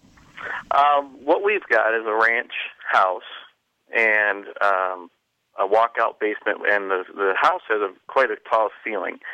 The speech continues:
and that all faces to the north, the walkout exit. So what happens is when there's a good, strong north wind in the winter, um, we get, we get a, uh, nice creaking sound over our heads when we sleep against that north wall.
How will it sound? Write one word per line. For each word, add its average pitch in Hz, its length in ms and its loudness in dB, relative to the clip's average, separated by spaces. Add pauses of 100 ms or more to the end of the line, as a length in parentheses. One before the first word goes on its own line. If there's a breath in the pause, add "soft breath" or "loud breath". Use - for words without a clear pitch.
(300 loud breath)
and 120 120 2
that 143 180 4
all 123 280 2
faces 120 320 -2 (140)
to - 40 -4
the 101 120 -2
north, 104 300 2 (160)
the 98 60 -4
walkout 104 460 2 (100)
exit. 196 360 -2 (960 loud breath)
So 143 80 4
what 135 240 2
happens 113 640 -2 (120)
is 101 300 2
when 104 160 -2
there's 101 180 2
a 101 80 -2
good, 123 220 2 (100)
strong 113 400 0
north 113 300 0
wind 117 220 0
in 107 100 -2
the 95 100 -4
winter, 123 480 0 (300)
um, 98 400 0
we 107 160 -4 (100)
get, 113 220 2 (560)
we 101 140 -12
get 98 180 0
a, 92 140 0
uh, 92 240 -2 (100)
nice 113 240 -4 (140)
creaking 120 600 -4
sound 95 280 0
over 98 200 -2
our 98 140 2
heads 98 320 -2
when 95 120 -8
we 90 120 -8 (100)
sleep 127 280 0
against 95 320 -6
that 98 160 2
north 101 280 -2
wall. 101 280 2